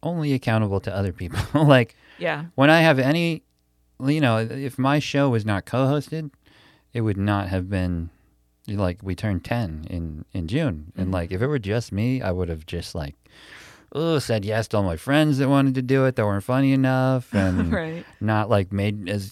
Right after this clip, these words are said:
Speaker 1: uh, not, like, felt compelled to make a flyer on time, and just, you know, just, just when it's just me, forget it.
Speaker 2: It's, it's tr-, tricky, although I f-, I find that I only experience that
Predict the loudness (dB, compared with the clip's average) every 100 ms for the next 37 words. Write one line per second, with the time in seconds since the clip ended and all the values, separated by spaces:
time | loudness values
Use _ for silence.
0 | -6 -2 0 0 -2 -4 -4 -6 -4 -6
1 | -2 -2 -2 -4 -6 -6 -6 -4 -4 -4
2 | -4 -2 -2 -2 -2 -4 -8 -14 -12 -10
3 | -10 -12 -18 -10 -8 -8 _ -6 -6 -4
4 | -2 -2 -4 -6 -6 -6 -4 -6 -6 -8
5 | -10 -10 -12 -16 _ _ -10 -10 -10 -10
6 | -10 -14 -18 _ _ -10 -10 -6 -4 -2
7 | 0 -2 -2 -4 -6 -8 -20 -12 -12 -8
8 | -6 -4 -4 -6 -6 -6 -4 -6 -8 -10
9 | -6 -4 -4 -8 -10 -10 -6 -6